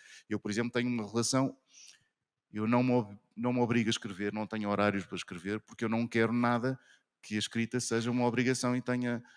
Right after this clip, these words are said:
esta ideia de trabalho alienado, de, de que eu tenho de, de, de, de trabalhar. Não, eu, a escrita, para mim, é um resultado da leitura. Eu gosto muito de ler, e enquanto ler,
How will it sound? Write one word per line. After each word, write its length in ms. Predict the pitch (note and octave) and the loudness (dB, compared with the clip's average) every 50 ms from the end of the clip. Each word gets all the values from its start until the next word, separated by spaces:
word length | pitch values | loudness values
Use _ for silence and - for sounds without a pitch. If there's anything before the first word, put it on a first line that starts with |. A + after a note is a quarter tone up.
| _ _ - | _ _ -8
esta 360 | - A2+ A2+ G2 A#2 - - | -4 0 0 0 0 -2 -4
ideia 220 | A#2+ A2+ A#2 A#2+ | -2 0 0 0
de 80 | A#2+ A#2+ | 0 -2
trabalho 400 | - B2 A#2 A#2 A#2 A#2 A#2 A#2+ | -2 -2 2 2 2 2 2 2
alienado, 500 | A#2+ A#2+ B2+ B2 B2 A#2 A2+ A2 A2 A2 A2 G#2 | 2 2 2 2 2 2 0 0 -2 -6 -10 -12
de, 280 | F2 F2+ G2 G2 E2+ | -10 -8 -6 -6 -6
de 100 | E2 G2+ | -8 -10
que 140 | - - - | -14 -10 -8
eu 120 | F#2+ A2+ | -6 -6
tenho 440 | G#2+ _ - - A2+ A2+ A#2+ A#2 A2 | -6 _ -4 -2 -2 0 0 -2 -4
de, 240 | F#2 G#2+ A2 G#2+ G2+ | -4 -4 -4 -4 -4
de, 280 | G2 G#2+ G#2+ G#2 G#2+ F#2+ - | -4 -6 -4 -4 -6 -6 -8
de, 240 | G2+ G2 F#2+ F#2+ F#2 - | -8 -8 -8 -10 -12 -14
de 120 | - G#2 - | -16 -16 -12
trabalhar. 460 | - G#2 A2+ G#2 A2+ A2+ G#2 G2 F#2 E2+ | -8 -6 -2 -2 0 0 0 -2 -2 -4
Não, 360 | G2+ A#2 A#2+ A#2+ A#2 G#2 F#2+ - | -6 -4 -2 0 0 -2 -2 -4
eu, 260 | F#2 G#2+ G#2+ G#2 - - - - - _ - | -8 -8 -8 -8 -10 -14 -20 -20 -20 _ -6
a 40 | - | -6
escrita, 460 | G#2+ - - B2+ B2+ B2 - C#3 F2+ - - D2+ _ _ _ _ _ _ _ _ _ - | -6 -2 0 0 0 0 0 -2 -2 -2 -8 -14 _ _ _ _ _ _ _ _ _ -4
para 100 | - - | 0 2
mim, 200 | B2 C3+ C#3+ D3 | 2 4 4 4
é 40 | |
um 120 | C#3+ C3+ A#2 | 2 2 0
resultado 420 | A#2 - C3 A#2+ - A#2+ A#2+ A2 | -2 -4 -4 0 2 0 0 2
da 80 | A2+ A2+ | 0 0
leitura. 480 | A2 A2 A2 - - F#2+ E2+ E2+ F2 _ _ _ _ _ _ | 0 0 0 -2 -6 -8 -6 -8 -8 _ _ _ _ _ _
Eu 120 | - G#2+ G#2+ | -2 0 4
gosto 300 | G#2 B2 B2 - - C3 | 4 4 4 2 0 0
muito 240 | C3 C3 B2 - A#2 | 0 0 -2 -2 -2
de 60 | A#2 | -2
ler, 180 | A2+ A#2+ B2 - _ _ _ _ _ _ - | -2 -4 -6 -12 _ _ _ _ _ _ -4
e 80 | G#2 A2 | -4 -2
enquanto 420 | G2+ - A#2+ A#2 A2+ - - A2 | 0 2 2 0 0 -2 -2 4
ler, 320 | A2+ C3 C3 B2+ C#3 C3+ | 6 6 6 6 4 0